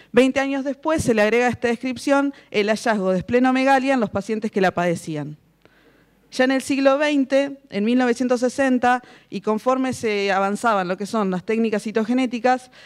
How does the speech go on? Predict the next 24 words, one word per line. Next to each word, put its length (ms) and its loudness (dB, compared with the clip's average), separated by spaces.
se 140 -4
descubre 580 0
el 100 2
cromosoma 500 2
Filadelfia 760 -2
como 280 6
la 100 0
primera 320 0
anomalía 400 2
genética 760 0
que 80 -4
está 160 2
asociada 460 2
al 100 -2
cáncer. 500 -10
En 160 2
mil 120 4
novecientos 440 0
setenta 320 -2
y 80 -4
tres 420 -2
ya 180 0
se 160 -2
sabe 500 0